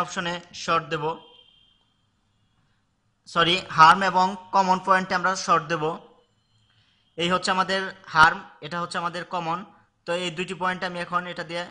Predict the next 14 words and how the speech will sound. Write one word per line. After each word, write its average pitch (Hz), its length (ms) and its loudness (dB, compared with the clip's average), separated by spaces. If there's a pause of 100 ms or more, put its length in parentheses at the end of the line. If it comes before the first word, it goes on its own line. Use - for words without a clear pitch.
(200)
শর্ট 185 300 -2
দেই। 156 160 -4 (300)
আপনারা 156 260 -2
লক্ষ্য 170 240 -4
করুন 160 180 -6 (540)
এই 170 140 -2
প্রান্তে 180 280 0 (160)
আপনারা 190 240 -2
একটু 196 120 -8 (100)
শব্দ 190 160 0 (120)
শুনতে 208 240 -6
পাবেন 160 240 0 (1400)
স্পার্কের, 170 480 2 (580)
দেখতে 165 220 -4